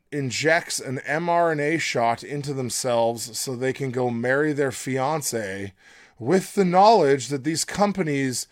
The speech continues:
used new harvested aborted babies to develop the technology.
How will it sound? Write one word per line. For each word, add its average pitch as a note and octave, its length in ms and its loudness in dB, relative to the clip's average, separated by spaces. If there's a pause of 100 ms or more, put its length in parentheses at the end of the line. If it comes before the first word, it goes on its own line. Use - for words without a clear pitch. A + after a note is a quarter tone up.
(340)
used B2+ 560 2
new F3 380 4
harvested E3 920 2
aborted C3+ 580 2
babies B2 600 2
to - 160 -6
develop A#2+ 580 0
the C3+ 120 -8
technology. B2+ 920 0